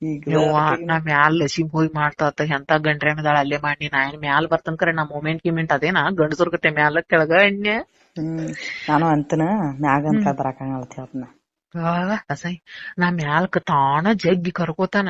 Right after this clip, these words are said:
Speaker 2: ಆದ್ರ ಮೂಮೆಂಟ್ ಮಾಡೋದ್ಲತ್ತನ ತಾನ ಮೂಮೆಂಟ್ ಮಾಡ್ಕೋತಾನೆ ಅವ್ವ, ನಾನು ಎರಡು ಹಿಡಿದು.
Speaker 1: ಹ್ಮ್, ನಾ ಹಂಗ್, ಹಂಗ, ಹಿಂಗ, ಓ, ಇದನ್ ಮಾಡೋದು, ರೊಮ್ಯಾನ್ಸ್ ಮಾಡಾಕ್ ಮಾತ್ರ ಬ-, ಹೋಗ್ಕನ. ರೊಮ್ಯಾನ್ಸ್
Speaker 2: ರೊಮ್ಯಾನ್ಸ್ ಮಾಡಕ್
Speaker 1: ಮಾಡೋದು.
Speaker 2: ಹೋಗ್ತೀವಿ, ಆದ್ರೆ
Speaker 1: ಹ್ಮ್.
Speaker 2: ಸೆಕ್ಸ್ ಮಾಡಕ್
Speaker 1: ಹ್ಮ್, ಸೆಕ್ಸ್ ಮಾಡಕ್ಕಿಲ್ಲ.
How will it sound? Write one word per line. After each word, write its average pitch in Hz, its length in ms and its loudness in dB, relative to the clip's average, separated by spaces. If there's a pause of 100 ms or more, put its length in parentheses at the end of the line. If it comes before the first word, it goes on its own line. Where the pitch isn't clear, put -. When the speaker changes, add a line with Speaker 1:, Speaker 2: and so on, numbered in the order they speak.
(120)
Speaker 2:
ಆದ್ರ 143 200 -2
ಮೂಮೆಂಟ್ 175 440 -2
ಮಾಡೋದ್ಲತ್ತನ 202 520 -4
ತಾನ 170 380 -4
ಮೂಮೆಂಟ್ 208 400 4
ಮಾಡ್ಕೋತಾನೆ 262 540 6
ಅವ್ವ, 302 320 8
ನಾನು 320 260 2
ಎರಡು 277 260 6
ಹಿಡಿದು. 339 380 8 (600)
Speaker 1:
ಹ್ಮ್, 160 260 -4
ನಾ 156 180 0
ಹಂಗ್, 170 460 -2 (120)
ಹಂಗ, 214 380 2 (240)
ಹಿಂಗ, 208 240 4 (380)
ಓ, 190 120 4
ಇದನ್ 180 480 4
ಮಾಡೋದು, 175 240 2
ರೊಮ್ಯಾನ್ಸ್ 180 440 0
ಮಾಡಾಕ್ 170 280 2
ಮಾತ್ರ 170 220 -2
ಬ-, 151 280 0
ಹೋಗ್ಕನ. 147 320 -2 (640)
ರೊಮ್ಯಾನ್ಸ್ - 20 -4
Speaker 2:
ರೊಮ್ಯಾನ್ಸ್ 151 360 2
ಮಾಡಕ್ 233 140 0
Speaker 1:
ಮಾಡೋದು. 240 180 0
Speaker 2:
ಹೋಗ್ತೀವಿ, 226 420 0
ಆದ್ರೆ 156 340 -4
Speaker 1:
ಹ್ಮ್. 165 120 0
Speaker 2:
ಸೆಕ್ಸ್ 180 320 -6
ಮಾಡಕ್ 170 340 -8
Speaker 1:
ಹ್ಮ್, 160 180 2
ಸೆಕ್ಸ್ - 340 -2
ಮಾಡಕ್ಕಿಲ್ಲ. 127 400 -4